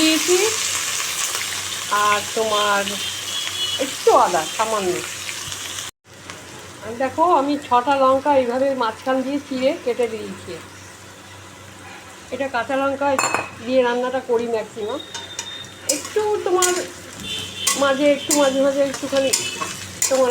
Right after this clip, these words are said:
একটু কাঁচা লঙ্কা দিয়ে ভালো লাগে দেখতে। কোনো সময় কাঁচা লঙ্কা দিয়ে করলাম, কোনো সময় আবার একটু পেস্ট করেও করি। ম্যাক্সিমাম আমি এইভাবেই করি, মাংস করলে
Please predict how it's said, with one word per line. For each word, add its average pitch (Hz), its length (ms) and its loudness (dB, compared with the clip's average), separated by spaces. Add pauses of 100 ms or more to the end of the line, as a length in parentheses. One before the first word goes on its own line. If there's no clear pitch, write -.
একটু 240 200 -6
কাঁচা 240 280 2
লঙ্কা 247 340 2
দিয়ে 247 180 2 (360)
ভালো 214 240 -2
লাগে 175 220 -6
দেখতে। 160 200 -12 (1040)
কোনো 262 240 4
সময় 269 240 4
কাঁচা 247 260 2
লঙ্কা 254 300 2
দিয়ে 262 220 2
করলাম, 254 300 2 (140)
কোনো 220 200 -2
সময় 233 260 -4
আবার 226 220 2
একটু 240 180 -4 (580)
পেস্ট 262 240 6 (100)
করেও 262 220 8 (100)
করি। 240 180 0 (1900)
ম্যাক্সিমাম 320 440 4 (100)
আমি 320 120 4 (120)
এইভাবেই 294 440 2
করি, 226 240 4
মাংস 185 240 -2 (180)
করলে 254 220 4